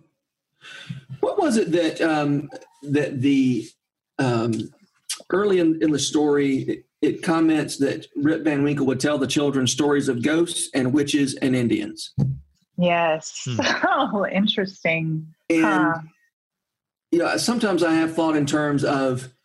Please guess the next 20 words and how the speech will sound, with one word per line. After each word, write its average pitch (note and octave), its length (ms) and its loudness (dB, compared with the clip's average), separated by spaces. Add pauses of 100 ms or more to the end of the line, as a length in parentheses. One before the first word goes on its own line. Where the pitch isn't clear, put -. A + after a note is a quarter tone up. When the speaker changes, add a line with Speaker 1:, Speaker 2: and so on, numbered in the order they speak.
(760)
Speaker 1:
maybe F#3+ 380 2
we E3 140 2
don't D#3+ 380 0 (1160)
make D#3 220 2
up - 120 -2
stories D#3 300 2
about C#3 400 -2 (800)
ogres B2 760 2
Speaker 2:
Hmm. F#2+ 100 -4 (580)
Speaker 1:
in C3+ 340 0
American C3 720 0 (220)
literature C3 420 2
because C3 320 0
we C#3+ 120 2
have B2 180 -2
grizzly D#3 320 0
bears - 520 -6 (480)
Speaker 2:
Hmm. A#3 360 4
Speaker 1:
and G3+ 100 4
alligators D3 880 -2